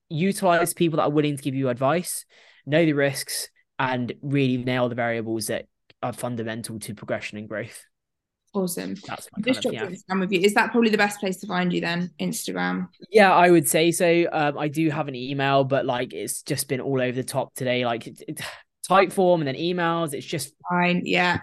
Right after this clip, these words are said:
Speaker 2: Instagram's fine.
Speaker 1: Yeah.
Speaker 2: Um, and you obviously have got your own podcast as well with Romana.
Speaker 1: Yeah, so that's the, the W P D podcast. Like, we've got some, we've had some guests on and stuff recently. Uh, obviously, Romana's, like, I don't even know how many weeks out she is, like, four weeks out, maybe, maybe.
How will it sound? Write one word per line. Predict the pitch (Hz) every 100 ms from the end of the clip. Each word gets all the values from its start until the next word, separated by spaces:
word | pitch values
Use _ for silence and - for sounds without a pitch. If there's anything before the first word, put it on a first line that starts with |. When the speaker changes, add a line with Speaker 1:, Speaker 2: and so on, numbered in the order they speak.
| -
Speaker 2:
Instagram's | 226 214 214 196 190
fine. | 190 180 180 - -
Speaker 1:
Yeah. | - 247 214 220
Speaker 2:
Um, | -
and | 254
you | 277 277
obviously | 269 247 240 247
have | 214 214
got | 196
your | 185 180 208
own | 208
podcast | 214 202 - 185 185 -
as | 170
well | 233 226 220
with | 196
Romana. | 190 202 208 208 214 214 _ _ _
Speaker 1:
Yeah, | 196 185 123
so | 135 156
that's | 151 151 202
the, | 165 139 -
the | 165
W | 185 165 156
P | 151 135
D | 127
podcast. | 127 127 120 120 -
Like, | 127 135
we've | 139
got | 139 -
some, | - 131 123 - -
we've | 131
had | 175 156
some | 151
guests | 143 139 - 147
on | 135
and | 131
stuff | 127 135 -
recently. | 127 110 127 127 127 123
Uh, | 120 117
obviously, | 135 - 131
Romana's, | 127 123 123 117
like, | 120 90 - -
I | 139
don't | 143
even | 127 127
know |
how | 117
many | 123
weeks | 123 117 107 117
out | 113 -
she | 113
is, | 110 110
like, | -
four | - 131 127
weeks | 131 131 -
out, | 131 120
maybe, | 127 135 135
maybe. | 143 143 143 156